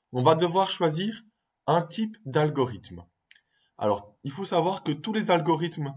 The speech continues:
en machine learning ne sont pas utilisables avec toutes les applications. Donc, pour certaines applications, on va devoir choisir un certain type d'algorithme.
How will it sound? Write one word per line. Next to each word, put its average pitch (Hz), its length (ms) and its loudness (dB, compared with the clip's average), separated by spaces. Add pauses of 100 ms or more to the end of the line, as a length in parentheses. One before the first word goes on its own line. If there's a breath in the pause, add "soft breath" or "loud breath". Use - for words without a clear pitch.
(280 soft breath)
en 113 120 2
machine 123 420 2
learning 107 500 -2 (320)
ne 127 160 0
sont 131 260 -2
pas 135 460 6 (220)
utilisables 151 960 2
avec 117 480 2 (400)
toutes 233 240 -2
les 180 160 6
applications. 165 680 2 (720 soft breath)
Donc, 110 160 -6
pour 120 120 -4
certaines 160 400 0
applications, 143 760 0
on 135 40 -2
va 123 120 4
devoir 123 260 2
choisir 123 400 -2 (340)
un 98 100 -8
certain 131 440 -2
type 120 240 -8
d'algorithme. 98 640 -4